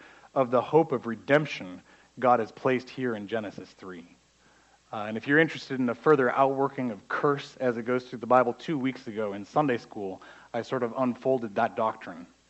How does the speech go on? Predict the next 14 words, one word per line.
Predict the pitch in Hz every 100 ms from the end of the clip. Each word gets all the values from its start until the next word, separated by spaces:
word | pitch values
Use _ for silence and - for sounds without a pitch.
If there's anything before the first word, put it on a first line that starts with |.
| 123
Uh, | 101 92
so | 87 113
I | 107
don't | 117 113
feel | 107
compelled | - 110 117 107
to | -
do | 107
that | 104 98 95
right | 123 101
here | 117 101
at |
the | 101
moment. | 104 101 90 85